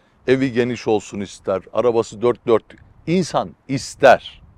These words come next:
Ama insanın istediği her şey olmaz. Yahut istediği zamanda olmaz. Yahut istediğinin tersi olur. Yahut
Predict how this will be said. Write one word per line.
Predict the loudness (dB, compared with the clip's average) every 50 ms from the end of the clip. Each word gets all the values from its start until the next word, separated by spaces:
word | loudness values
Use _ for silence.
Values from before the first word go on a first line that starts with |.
| -20 -20 _ _ _ _ _ _ _ _ 0
Ama | 2 2 2 0 _ _ _ _ _ _ _ _ _ _ _ _ _ _ _ _ _ _ _ _ _ _ _ _ -12 -8
insanın | -8 -6 -6 -4 -2 -2 0 0 -2 -6 -8 -10 -12
istediği | -12 -12 -6 -4 -2 -2 0 2 0 2
her | 4 6 4 4
şey | 4 2 -4 -6 -6 -6 -8 _ _ _ _ _ _ _ _ _ _ -20 -20 -20 -16 -4 2
olmaz. | 6 6 6 6 4 0 0 0 -2 -8 -20 -20 -20 _ _ _ _ _ _ 0
Yahut | 4 6 6 6 6 2 -2 -6 -20 _ -20 -20 -20 -20 -20 _ _ _ _ _ _ -12
istediği | -12 -12 -8 -2 -2 -2 -2 -2 -6 -6
zamanda | -2 -2 -2 0 0 -2 -2 -2 0 0 0
olmaz. | 0 0 -2 -2 -2 -4 -8 -14 -16 -18 -20 -20 -20 -20 -20 -20 -16 -6 2
Yahut | 4 6 6 6 4 0 -2 _ -20 _ -20 _ _ _ _ _ _ _ _ -12
istediğinin | -12 -12 -8 -4 0 0 0 0 -2 -4 -4 -4 -6 -8
tersi | -6 0 2 2 2 2 0 -6 -6
olur. | -4 -4 -4 -6 -8 -12 -16 _ _ _ _ _ _ _ 0
Yahut | 6 6 6 8 6 2 -2 -4 -8